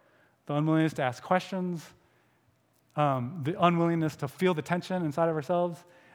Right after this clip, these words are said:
that we go on unchecked, right, in destructive and dishonest ways. Um, and so here is the good news of the gospel this morning to you. You are loved. You actually have the context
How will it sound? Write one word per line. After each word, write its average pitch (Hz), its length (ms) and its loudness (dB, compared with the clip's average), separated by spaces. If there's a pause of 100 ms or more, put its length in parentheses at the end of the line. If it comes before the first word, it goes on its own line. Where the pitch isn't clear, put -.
that 165 240 8
we 165 100 4
go 165 140 6
on 170 220 6
unchecked, 147 560 -2 (180)
right, 139 240 -6 (380)
in 135 380 -2 (460)
destructive 135 480 -2
and 127 320 -4
dishonest 123 360 -8
ways. 160 380 0 (540)
Um, 156 280 2
and 165 140 2
so 165 300 4
here 208 380 4
is 190 200 0
the 147 100 -4
good 165 180 2
news 175 140 0
of 147 100 0
the 139 60 0
gospel 131 340 -2
this 123 160 -10
morning 120 240 -6
to - 120 -12
you. 110 160 -10 (480)
You 135 120 -2
are 123 40 -2
loved. 113 340 -2 (1400)
You 165 200 4
actually 175 400 6
have 190 680 4 (280)
the 156 80 -2
context - 880 -6